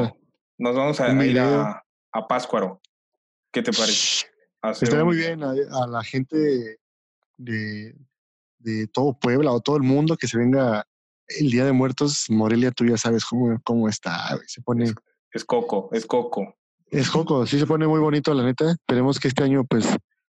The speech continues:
Speaker 1: con todas las medidas, eh, pues, de sa-, de sanidad y todo ese show, pues, se pueda, podamos disfrutar el Día de Muertos, pues, el Festival de Cine. Y, pues, no, Chema, gracias por invitarme, la neta.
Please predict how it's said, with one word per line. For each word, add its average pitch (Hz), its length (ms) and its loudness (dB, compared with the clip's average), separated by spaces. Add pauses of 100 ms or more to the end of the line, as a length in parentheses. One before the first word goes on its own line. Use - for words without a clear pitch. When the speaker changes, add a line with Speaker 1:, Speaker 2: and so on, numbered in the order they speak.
(380)
Speaker 1:
con 107 220 0
todas 131 220 2
las 120 220 0
medidas, 120 560 2 (580)
eh, 104 580 2 (560)
pues, - 420 -2 (640)
de 110 200 2
sa-, - 120 -4
de 110 240 2
sanidad 107 600 0
y 123 80 2
todo 131 140 2
ese 127 140 0
show, 135 400 0 (720)
pues, 110 120 -2
se 117 80 -2
pueda, 113 580 2
podamos 127 380 2
disfrutar 117 400 0
el 131 140 2
Día 131 100 4
de 131 80 2
Muertos, 151 580 2 (480)
pues, 110 140 0
el 110 100 0
Festival 127 400 0
de 127 60 2
Cine. 156 440 2
Y, 151 40 0
pues, 120 160 2
no, 143 120 2
Chema, 143 220 2
gracias 135 260 0
por 113 160 -2
invitarme, 117 500 -2
la 113 120 -2
neta. 139 320 -4